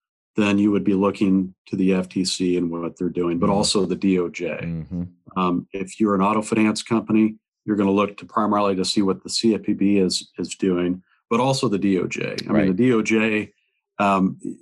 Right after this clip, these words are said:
Speaker 1: you know, they can be referred cases from the C F P B, um, and primarily, like, I'm, I'm talking here, you know, fair lending, um, uh, you know, those types of cases, those can also be referred over to the D O J. So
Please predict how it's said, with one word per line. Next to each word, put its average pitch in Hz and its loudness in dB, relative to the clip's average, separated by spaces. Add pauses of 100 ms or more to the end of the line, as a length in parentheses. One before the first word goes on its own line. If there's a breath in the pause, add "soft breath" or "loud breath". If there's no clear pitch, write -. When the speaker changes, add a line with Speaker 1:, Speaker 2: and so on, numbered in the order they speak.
(120)
Speaker 1:
you 113 4
know, 90 2
they 110 0
can 127 0
be 98 2
referred 107 0
cases 107 0
from 107 0
the 98 0
C 107 0
F 101 -4
P 107 2
B, 101 0 (560)
um, 92 -2 (400)
and 95 2
primarily, 101 0
like, 95 -2
I'm, 95 0
I'm 92 0
talking 98 -2
here, 98 0
you 110 0
know, 85 -4
fair 104 0
lending, 98 2 (460)
um, 90 -2 (220)
uh, 85 -10 (260)
you 98 -4
know, 87 -4 (460)
those 110 0
types 98 -4
of 90 -4
cases, 90 -4
those 107 0
can 95 -4
also 92 0
be 90 -2
referred 90 -2
over 87 -4
to 90 -6
the 82 -6
D 90 -4
O 82 -4
J. 85 -4
So 92 -2